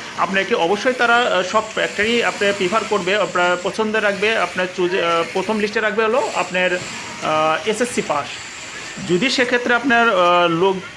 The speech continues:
যদি আপনার, আহ, তাদের কাঙ্ক্ষিত লোক না পাওয়া যায় শিক্ষাগত যোগ্যতা অনুযায়ী, সেক্ষেত্রে তারা রাখবে এইট পাস, তারপর ফাইভ পাস, এরকমভাবে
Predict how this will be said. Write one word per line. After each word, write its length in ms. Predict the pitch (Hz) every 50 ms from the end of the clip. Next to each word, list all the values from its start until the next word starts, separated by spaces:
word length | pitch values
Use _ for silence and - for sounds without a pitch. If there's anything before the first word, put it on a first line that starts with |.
| 170 170 160 151
যদি 580 | 180 180 190 214 226 226 233 226 226 226 226
আপনার, 560 | - 180 180 - 185 185 185 185 185 180 170
আহ, 100 | 160 165
তাদের 380 | 160 170 175 165 170 175 175 175 - 170 -
কাঙ্ক্ষিত 360 | - 190 185 180 - 220 208
লোক 360 | 220 220 220 214 208 196 190 - - - - - 151 151
না 200 | 151 156 185 226 -
পাওয়া 200 | - 202 175 170
যায় 220 | 160 160 165 175 175
শিক্ষাগত 540 | - 185 175 - 185 180 185 180 190 185 160
যোগ্যতা 300 | 170 180 175 214 208 226
অনুযায়ী, 280 | 220 214 208 208 220 214 - -
সেক্ষেত্রে 300 | 196 170 208 208 214 220
তারা 200 | 202 208 202 202
রাখবে 260 | 202 196 190 185 208
এইট 260 | 208 175 175 175 180 175 - -
পাস, 180 | 185 190 202 - - - -
তারপর 380 | 165 160 156 - 170 165 165 165 165
ফাইভ 180 | - 175 175 180 175 -
পাস, 180 | - 202 220 - - - - - - - - -
এরকমভাবে 720 | 208 247 254 247 262 254 233 214 214 185 160 - - 494